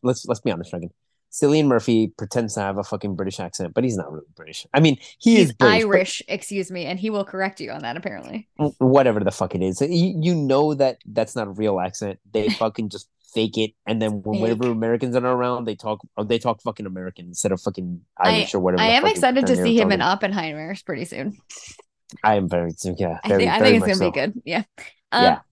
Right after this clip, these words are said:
Speaker 2: but anyway, so, uh, I, I think one of the criminal things about this movie is that Cillian Murphy is not in it more. I think he, like,
Speaker 1: Oh my God.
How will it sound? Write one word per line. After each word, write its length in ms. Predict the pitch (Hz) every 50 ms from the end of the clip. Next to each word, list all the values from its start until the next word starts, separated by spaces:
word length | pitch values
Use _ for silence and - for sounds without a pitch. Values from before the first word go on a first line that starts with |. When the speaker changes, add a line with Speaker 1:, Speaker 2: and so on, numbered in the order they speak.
| _ _ _ _ _ -
Speaker 2:
but 160 | 214 277 277
anyway, 460 | 294 254 220 190 180 170 180 180 - - - -
so, 220 | 254 233 226 226 220
uh, 380 | - - 220 220 220 220 214 - _ _ - - - - - - - - _ - -
I, 180 | 247 262 - -
I 160 | - 226 277
think 200 | 302 427 466 440
one 80 | 370 330
of 60 | 311
the 80 | 262 247
criminal 440 | - - 233 226 233 226 220 208 202
things 260 | - 220 208 208 196
about 180 | 190 202 196 180
this 120 | 185 -
movie 220 | 208 214 247 226 185
is 100 | 175 165
that 180 | 175 139 -
Cillian 240 | - 202 190 190 185
Murphy 260 | 175 175 190 190 202
is 120 | 156 147 156
not 200 | 170 175 139 82
in 120 | 110 175
it 100 | - - -
more. 220 | - - 208 226 - -
I 100 | - -
think 180 | 220 - 202 247
he, 140 | 233 - - -
like, 220 | 226 226 196 202
Speaker 1:
Oh 180 | - 143 131 113
my 140 | 196 202
God. 260 | 202 127 117 101 90